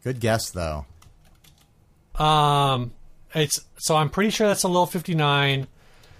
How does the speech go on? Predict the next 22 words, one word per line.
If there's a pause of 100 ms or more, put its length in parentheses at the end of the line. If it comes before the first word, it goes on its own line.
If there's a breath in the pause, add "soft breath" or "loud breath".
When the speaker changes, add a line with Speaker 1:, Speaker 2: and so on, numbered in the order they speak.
(360 soft breath)
Speaker 2:
Um, (240)
Speaker 1:
Is
Speaker 2:
and
Speaker 1:
it
Speaker 2:
yeah,
I
think,
I
think
that's
a
duck
bucker.
Unless
they,
I
mean,
maybe
they
have
another
pickup